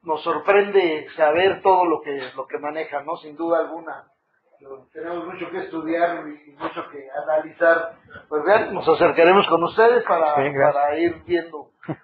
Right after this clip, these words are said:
Speaker 1: cómo, cómo aplicarlo, cómo se, cómo se come ese monstruo, ¿no? Porque
Speaker 2: Así es.
Speaker 1: es, vemos que es otro mundo. Nosotros estamos en nivel fotovoltaico, pero no a este, no a esos alcances de, de megas y demás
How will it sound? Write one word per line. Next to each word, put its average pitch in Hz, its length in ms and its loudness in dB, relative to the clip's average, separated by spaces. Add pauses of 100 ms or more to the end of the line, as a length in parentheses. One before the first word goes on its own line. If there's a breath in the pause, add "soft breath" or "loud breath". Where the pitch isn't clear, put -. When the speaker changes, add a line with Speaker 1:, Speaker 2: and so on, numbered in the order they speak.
Speaker 1:
cómo, 165 720 2
cómo 190 240 2
aplicarlo, 170 680 0
cómo 175 180 -8
se, 139 540 -14 (380 soft breath)
cómo 165 180 -10
se 156 120 -14
come 170 220 -10
ese 156 160 -14
monstruo, 151 560 -14
¿no? 143 160 -12
Porque 123 420 -20
Speaker 2:
Así 131 220 -12
es. 127 140 -4
Speaker 1:
es, - 260 -20
vemos 156 300 -8
que 160 60 -12
es 151 100 -12
otro 156 260 -2
mundo. 160 440 -2 (100)
Nosotros 147 400 -6
estamos 151 340 2 (560 soft breath)
en 139 80 -20
nivel 143 220 -6
fotovoltaico, 165 720 0
pero 160 220 2
no 151 200 4
a 143 100 6
este, 135 340 -8
no 143 160 -4
a 147 40 -4
esos - 240 -14
alcances 120 600 -6
de, 110 220 -18
de 117 120 -18
megas 131 500 -4
y 113 100 -18
demás 113 300 -20